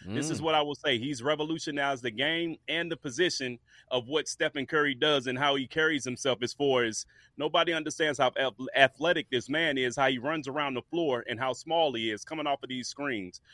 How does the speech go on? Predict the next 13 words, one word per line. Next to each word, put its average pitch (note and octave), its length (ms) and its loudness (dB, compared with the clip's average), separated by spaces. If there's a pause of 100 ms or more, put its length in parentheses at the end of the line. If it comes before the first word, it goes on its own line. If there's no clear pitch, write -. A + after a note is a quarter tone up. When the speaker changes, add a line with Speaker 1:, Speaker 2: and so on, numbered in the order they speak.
(120)
Speaker 1:
The F#2 120 -4
Speaker 2:
Mm-hmm. G#2+ 140 -2
Speaker 1:
sports G3+ 200 0
world F3+ 280 2
forgot D#3+ 320 2
how D3+ 180 4
good D#3+ 300 -2
Curry D#3+ 280 0
was D3 340 0
when C3 120 -4
Durant B2+ 360 -2
was A2+ 180 -6
there D3 360 2